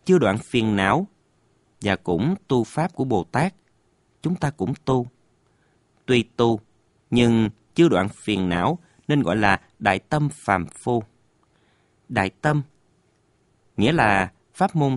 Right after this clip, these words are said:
tu của bạn giống với pháp thân đại sĩ. Nhưng pháp thân đại sĩ đã đoạn phiền não, chúng ta chưa đoạn phiền não.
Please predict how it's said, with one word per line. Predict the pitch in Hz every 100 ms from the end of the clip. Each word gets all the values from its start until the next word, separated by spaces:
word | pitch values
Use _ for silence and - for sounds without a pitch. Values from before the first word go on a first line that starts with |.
| -
tu | 135 123
của | 117
bạn | 131 92 92 - _ _ _
giống | 104 123 170
với | 135 147 196 _ _
pháp | - 185 -
thân | 143 123
đại | 82 87
sĩ. | - 87 139 175 _ _ _ _ _ _ -
Nhưng | 131 123 113 _ _ -
pháp | 214 -
thân | 165
đại | 107 95 -
sĩ | 95 123 196 _ _ _ -
đã | 98 95 110 165 _
đoạn | 104 95 98
phiền | - 107 92 90
não, | 85 147 - _ _ _ _ _ -
chúng | 151
ta | 180 127 117 107 - _ -
chưa | 156
đoạn | 139 90 92
phiền | - 101 92
não. | 87 101